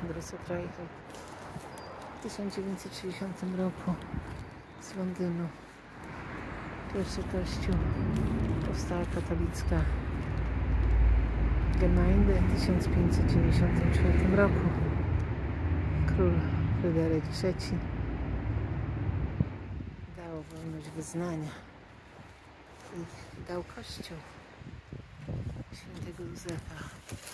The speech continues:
patrona świętego Kościoła. Była to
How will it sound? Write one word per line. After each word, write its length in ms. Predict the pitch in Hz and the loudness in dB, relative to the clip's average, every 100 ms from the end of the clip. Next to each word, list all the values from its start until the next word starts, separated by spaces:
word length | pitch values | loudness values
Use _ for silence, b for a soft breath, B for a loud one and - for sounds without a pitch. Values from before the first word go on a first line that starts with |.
| - - - - | -16 -18 -20 -18
patrona 600 | 165 - 170 156 151 143 120 - - | -18 -14 -12 -10 -8 -10 -12 -16 -18
świętego 440 | - 151 - 160 143 147 | -16 -16 -14 -14 -14 -16
Kościoła. 500 | - - 147 139 135 - - - - - - - - - - - - - - - - - B B B B B B - - - - - B B B | -16 -16 -16 -14 -16 -18 -20 -20 -20 -20 -20 -20 -20 -20 -20 -20 -20 -20 -20 -20 -20 -20 B B B B B B -20 -20 -18 -18 -18 B B B
Była 280 | 233 214 196 | -4 -2 -2
to 180 | - | -4